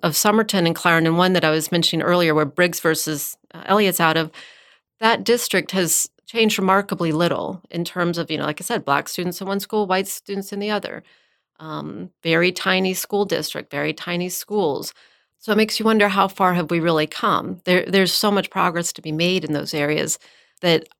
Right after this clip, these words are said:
I hope one of the things that the series did was to raise that awareness. So people can understand,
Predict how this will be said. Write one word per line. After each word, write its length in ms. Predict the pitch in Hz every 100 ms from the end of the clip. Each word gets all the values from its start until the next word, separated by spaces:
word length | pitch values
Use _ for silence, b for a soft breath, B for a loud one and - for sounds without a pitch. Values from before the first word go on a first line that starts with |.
| _
I 100 | 175
hope 300 | 170 220 220
one 100 | 175
of 60 | 160
the 80 |
things 220 | 180 165 170
that 140 | 156
the 160 | 151 147
series 460 | - 156 151 147
did 420 | - 214 165 151
was 240 | - 165 -
to 140 | -
raise 440 | 165 175 175 170 -
that 200 | 156 151
awareness. 640 | 139 160 156 - - - - b b b
So 520 | - 180 170 - - _ _ _ _ _
people 380 | 220 220 170 156
can 300 | 190 165 160
understand, 800 | 170 160 - 185 175 165 156